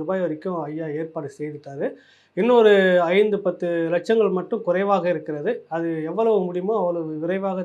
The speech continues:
திரட்டி புத்தகம் கொடுத்து புத்தகத்தை வாங்கணும். அதுக்கான ஏற்பாடுல இருக்கிறாரு. அதை ஒட்டி ஒரு அறிவிப்பை வந்து மாசோ விக்டர் ஐயா அவர்கள் வந்து கொடுத்திருக்கிறார். என்னவென்றால், மொத்தம் முப்பத்தி நான்கு புத்தகங்கள், விற்பனை விலை வந்து பதினைந்தாயிரம்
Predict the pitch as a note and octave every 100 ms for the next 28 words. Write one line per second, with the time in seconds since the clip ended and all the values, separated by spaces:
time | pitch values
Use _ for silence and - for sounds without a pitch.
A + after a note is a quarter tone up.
0 | F3+ E3+ E3 F3 D#3 C3+ _ _ _ _
1 | - G3 F3 D#3+ F3+ F3 A3+ F3 E3+ F3+
2 | F3 D#3 D3+ E3+ F3 D3+ A3+ - _ _
3 | - E3+ F3 E3+ D#3+ D#3+ G#3+ A3+ F#3+ E3
4 | D#3+ D3+ D#3 E3+ G#3 E3+ E3+ G#3+ G#3+ C#4
5 | A3+ F#3+ E3+ F3 G#3+ G3+ G3+ E3+ D#3 D#3+
6 | G3 E3+ C#3 C#3 E3+ F#3 F#3 D#3 E3 -
7 | A3+ F#3+ E3+ D#3+ D3+ D3 D3 D3 E3 D#3
8 | D3 D3+ - C#3+ C#3 D3 F#3 E3+ F#3 A#3+
9 | - _ _ _ - G3 G3 A3+ F#3+ G3+
10 | C#4+ C4+ A#3+ G#3+ G3 F3 F#3+ F#3 G#3 F#3+
11 | F#3+ B3+ B3+ _ D#3+ F3+ G3 A3+ G#3+ F3
12 | F3 G3 G3 D#3+ G3+ - E3+ F#3 F#3+ F3
13 | D#3+ D3 C#3+ C#3